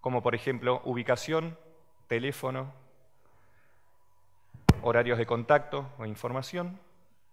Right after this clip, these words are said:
yo ya puedo tener mi primer aparición, si se quiere,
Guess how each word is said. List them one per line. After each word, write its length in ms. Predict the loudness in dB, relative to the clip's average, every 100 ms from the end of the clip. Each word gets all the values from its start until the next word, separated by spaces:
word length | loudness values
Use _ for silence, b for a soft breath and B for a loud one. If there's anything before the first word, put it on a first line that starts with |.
| -20 -8
yo 160 | 0
ya 180 | 4 6
puedo 160 | 6 4
tener 300 | 4 4 2
mi 220 | -4 -4
primer 500 | -2 2 2 2 -8 -18 -20 -20 -20 -20 -20 -8 -2
aparición, 640 | 6 6 6 0 -2 -2
si 160 | -4 -10
se 80 |
quiere, 340 | -6 -4 -4